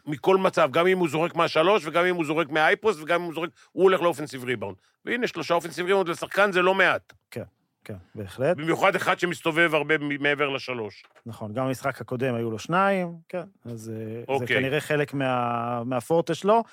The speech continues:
Speaker 2: אה, גיא ליבוביץ' שואל, כמה סורקין חסר, או חסר, במצ'אפ של מכבי מול ירושלים?
Speaker 1: לפי היכולת של ריברו היום,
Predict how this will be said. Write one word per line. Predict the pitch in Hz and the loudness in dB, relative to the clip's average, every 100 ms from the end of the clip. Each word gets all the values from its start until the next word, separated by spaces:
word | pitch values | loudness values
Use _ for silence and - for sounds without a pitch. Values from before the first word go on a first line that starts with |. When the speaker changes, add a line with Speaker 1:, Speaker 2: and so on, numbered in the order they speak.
| - - - | -20 -20 -8
Speaker 2:
אה, | 143 147 | -2 2
גיא | 180 | 4
ליבוביץ' | 180 190 208 202 214 | 4 4 4 2 2
שואל, | 208 214 226 196 | 4 4 4 2
כמה | 196 202 | 0 2
סורקין | 180 - 196 - 190 | 0 2 2 2 -4
חסר, | 110 151 - 180 185 175 135 _ | -4 -8 -2 2 2 2 -4 _
או | - 113 | -18 -10
חסר, | - - 185 196 135 110 _ _ _ _ _ - | -10 -2 2 4 2 -4 _ _ _ _ _ -6
במצ'אפ | 127 139 151 - 127 | -4 -2 -2 -4 -4
של | - 127 | -4 -4
מכבי | 123 139 135 | -2 0 0
מול | 131 127 | -2 -6
ירושלים? | 117 104 127 113 95 _ _ _ _ _ _ _ _ _ _ _ _ _ _ | -6 -4 -2 -2 -6 _ _ _ _ _ _ _ _ _ _ _ _ _ _
Speaker 1:
לפי | - 101 160 | -12 -4 2
היכולת | 151 98 156 151 | 2 4 4 4
של | 135 123 | 2 0
ריברו | 113 101 143 131 120 | -2 2 2 4 2
היום, | 110 135 139 135 | 4 4 2 -2